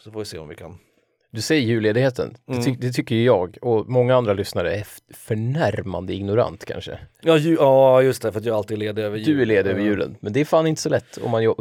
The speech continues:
Speaker 2: knegar på fabriken.
Speaker 1: Ja,
Speaker 2: På
Speaker 1: fast
Speaker 2: varvet, liksom.
Speaker 1: jag, jag skulle
Speaker 2: Och få
Speaker 1: nog ändå
Speaker 2: ledigt
Speaker 1: säga
Speaker 2: i
Speaker 1: det är
Speaker 2: mellandagarna, det är inte det lättaste.
Speaker 1: det är många som är lediga mellan annan dag och, eh, nyår.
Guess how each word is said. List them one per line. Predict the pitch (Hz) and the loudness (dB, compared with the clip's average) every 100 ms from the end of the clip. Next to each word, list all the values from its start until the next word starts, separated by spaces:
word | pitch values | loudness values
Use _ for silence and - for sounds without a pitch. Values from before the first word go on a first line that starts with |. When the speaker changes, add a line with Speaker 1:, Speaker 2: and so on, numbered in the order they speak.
| - | -4
Speaker 2:
knegar | 135 120 104 | 0 2 2
på | 104 113 | -2 -4
fabriken. | 117 117 120 123 - | -2 -2 -4 -4 -4
Speaker 1:
Ja, | 127 127 127 | 0 4 4
Speaker 2:
På | |
Speaker 1:
fast | 127 | 6
Speaker 2:
varvet, | 160 160 123 101 - | 8 6 6 -2 -8
liksom. | - - | -14 -6
Speaker 1:
jag, | 139 | -6
jag | 120 139 | 0 2
skulle | 127 151 | 2 2
Speaker 2:
Och | |
få | 160 | 4
Speaker 1:
nog | |
ändå | 135 139 | 4 4
Speaker 2:
ledigt | 127 | 2
Speaker 1:
säga | 147 | 0
Speaker 2:
i | 139 | 0
Speaker 1:
det | 131 | 0
är | |
Speaker 2:
mellandagarna, | 131 127 - 147 160 113 101 | 2 2 4 4 4 4 0
det | 117 | -2
är | |
inte | 156 - | -4 -4
det | 139 | -4
lättaste. | 135 - 139 | -6 -6 -4
Speaker 1:
det | 117 | -2
är | |
många | 127 139 131 135 147 135 | 0 2 2 2 2 2
som | 131 | 0
är | 123 | -2
lediga | 113 113 107 117 | 0 0 2 2
mellan | 104 107 104 107 98 101 | 2 0 0 0 -2 -2
annan | 110 104 104 101 | -4 -4 -4 -2
dag | 104 101 - | -2 -2 -6
och, | 98 - - - | -8 -12 -20 -14
eh, | 92 92 | -10 -10
nyår. | 101 101 101 73 65 | -10 -12 -10 -10 -12